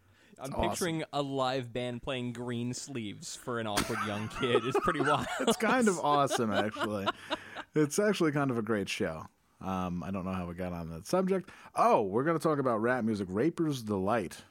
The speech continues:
Speaker 1: Oh, yeah,
Speaker 2: Now,
Speaker 1: get into this.
Speaker 2: there's a YouTube video, I don't know if they still have it, but somebody intentionally misspelled Rapper's Delight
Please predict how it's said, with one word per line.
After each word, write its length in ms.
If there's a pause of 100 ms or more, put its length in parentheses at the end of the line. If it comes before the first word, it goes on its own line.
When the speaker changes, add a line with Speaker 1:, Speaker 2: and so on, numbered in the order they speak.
(140)
Speaker 1:
Oh, 60
yeah, 100
Speaker 2:
Now, 180
Speaker 1:
get 100
into 200
this. 320
Speaker 2:
there's 320
a 40
YouTube 480
video, 600
I 80
don't 160
know 120
if 60
they 140
still 240
have 300
it, 100 (240)
but 160
somebody 420
intentionally 1040
misspelled 840
Rapper's 440
Delight 420